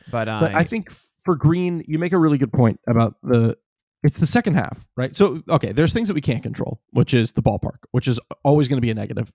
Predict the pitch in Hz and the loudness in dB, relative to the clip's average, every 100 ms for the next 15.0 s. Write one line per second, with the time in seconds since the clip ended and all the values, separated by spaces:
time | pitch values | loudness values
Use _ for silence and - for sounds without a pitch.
0 | _ 92 113 - - 135 120 - 123 - | _ -8 -6 -6 -8 -10 -14 -4 -2 -2
1 | - _ _ - 156 156 135 117 104 104 | -6 _ _ 2 2 4 4 2 0 -2
2 | 101 - 113 117 - - - - - 147 | -8 -6 -4 -4 -8 -20 -20 -6 0 4
3 | 190 190 185 165 151 - 139 131 127 120 | 4 4 4 4 4 2 2 6 6 4
4 | 117 - - 131 117 98 - - _ - | 0 -4 2 2 2 -2 -6 -14 _ 0
5 | 123 - 127 101 - - 135 131 143 123 | 0 2 0 -2 -8 -2 0 2 2 0
6 | 117 131 120 - 123 131 113 113 113 107 | 0 0 0 -2 0 0 0 -2 -2 -2
7 | - _ - - 135 147 127 107 - - | -8 _ -8 -4 0 2 2 2 -4 -4
8 | 135 123 117 110 110 123 110 107 - 120 | -4 -2 0 0 -2 -4 -4 -4 -4 -4
9 | 139 104 98 95 131 123 90 - _ _ | -4 -4 -6 -4 -4 -6 -10 -20 _ _
10 | _ _ _ _ - 120 123 101 127 120 | _ _ _ _ -2 2 2 0 -6 -8
11 | - _ _ _ _ _ - 139 139 135 | -10 _ _ _ _ _ -6 -4 -2 -4
12 | 127 - _ _ _ _ - 131 147 202 | -8 -12 _ _ _ _ -14 -6 -4 -2
13 | 247 208 214 254 262 170 135 214 208 143 | -2 0 2 4 2 2 0 -2 -4 -8
14 | - 160 151 160 143 123 110 120 120 113 | 0 2 4 4 2 0 2 4 2 -2